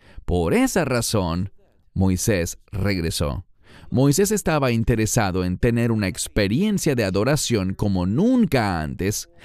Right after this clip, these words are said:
y causar que otros compartieran esa experiencia con él.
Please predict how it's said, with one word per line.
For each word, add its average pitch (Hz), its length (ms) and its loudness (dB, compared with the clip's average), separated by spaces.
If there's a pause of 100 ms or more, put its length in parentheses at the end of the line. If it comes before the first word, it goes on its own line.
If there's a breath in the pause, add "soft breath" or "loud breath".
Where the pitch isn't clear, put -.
(240 loud breath)
y 170 100 4
causar 202 400 0
que 156 220 -2
otros 143 440 4
compartieran 123 680 0
esa 117 160 0
experiencia 98 640 -2
con 135 200 0
él. 135 240 0